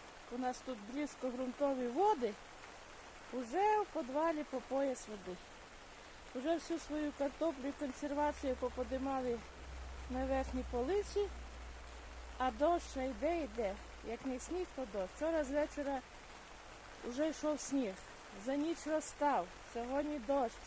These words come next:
Але тепло, тоді будемо щось працювати трохи. Будемо готуватися до весни. Дай Бог, все буде тихо.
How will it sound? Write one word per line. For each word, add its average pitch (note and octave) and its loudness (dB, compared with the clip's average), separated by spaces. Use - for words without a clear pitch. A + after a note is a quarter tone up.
Але D4 8
тепло, F#4 6
тоді C#4+ 0
будемо C4 0
щось C#4+ 0
працювати D4+ 2
трохи. F4 4
Будемо C4+ 2
готуватися D4+ 2
до A#3+ 2
весни. A3+ 0
Дай B3+ 2
Бог, A3+ -2
все A3+ -4
буде G#3+ -4
тихо. A#3 -6